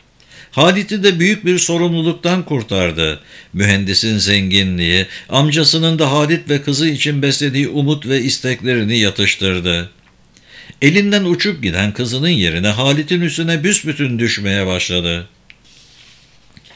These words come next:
Halit üniversiteye başladığı zaman evden çıkıp Gedikpaşa'da arkadaşlarıyla oturmaya kalkışınca amca küplere bindi. Yengesi günlerce ağladı. Fakat sonunda oğlu gibi sevdiği Halit'in isteğini kırmadı.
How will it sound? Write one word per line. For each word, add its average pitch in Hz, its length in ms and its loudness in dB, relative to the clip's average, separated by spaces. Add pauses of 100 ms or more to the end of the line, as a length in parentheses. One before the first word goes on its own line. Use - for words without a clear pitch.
(340)
Halit 180 340 4
üniversiteye 180 640 0
başladığı 90 500 -2
zaman 82 400 -2
evden 131 400 0
çıkıp 98 400 -4
Gedikpaşa'da 151 640 0
arkadaşlarıyla 143 800 -2
oturmaya 131 560 -4
kalkışınca 104 760 -2
amca 139 400 0
küplere 104 580 0
bindi. 87 440 0 (360)
Yengesi 123 560 2
günlerce 156 520 0
ağladı. 85 640 -2 (420)
Fakat 190 300 0
sonunda 180 440 2
oğlu 165 360 2
gibi 101 240 -2
sevdiği 98 480 0
Halit'in 143 480 0
isteğini 143 520 0
kırmadı. 90 640 0